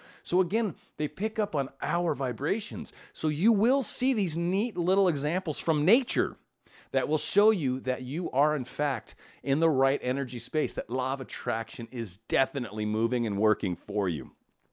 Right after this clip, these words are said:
Number four, you're gonna see an increased can-do kind of attitude in your life.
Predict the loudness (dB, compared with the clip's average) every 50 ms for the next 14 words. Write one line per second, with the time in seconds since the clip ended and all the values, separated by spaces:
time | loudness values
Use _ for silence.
0 | _ -10 _ 2 2 4 4 2 2 4 6 8 8 6 6 4 -2 -12 -20 -20
1 | -6 -2 -2 0 2 2 2 0 0 -2 -2 -2 -2 -2 -4 -6 -14 _ _ _
2 | _ -2 0 0 0 0 -2 -6 -6 -4 -2 0 0 0 -2 -4 -10 -14 -20 _
3 | _ _ _ _ _ _ _ -8 -4 -2 -2 0 0 0 0 -2 0 0 2 2
4 | 2 2 2 0 0 -4 -6 -10 _ _ _ _ _ _ _ -8 -6 -2 -2 -2
5 | -2 2 4 6 6 6 4 2 0 -2 -2 -2 0 -2 -2 0 2 2 2 2
6 | 2 -2 -8 -18 -20